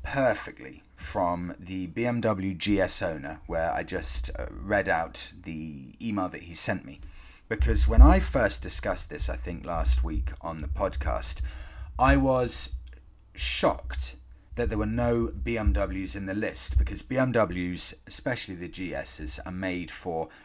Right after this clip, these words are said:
really high mileage journeys. So I was really happy and just genuinely interested to see how well the Germans performed, because the Germans got four out of the top fifteen spots.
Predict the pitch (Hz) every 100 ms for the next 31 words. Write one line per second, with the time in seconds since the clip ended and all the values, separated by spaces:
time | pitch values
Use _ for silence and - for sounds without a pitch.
0 | - 98 98 90 87 - - - 92 90
1 | 85 82 82 - - 113 101 78 65 -
2 | - - - - - _ _ _ 123 -
3 | 127 131 135 123 - - _ _ - _
4 | _ - 120 135 156 170 135 98 - 101
5 | 92 - - - 107 104 104 104 - -
6 | - - - - - 165 - - 175 180
7 | 165 147 151 139 98 92 - 104 - 101
8 | - 120 95 82 - - - - - -
9 | 131 131 120 113 92 95 107 104 101 92
10 | - - 113 90 76 - - 117 - 98
11 | 117 139 160 151 - - - - - 127
12 | 87 62 65 - - 95 - 101 95 -
13 | 98 - 104 - - 98 87 87 - 98
14 | - - -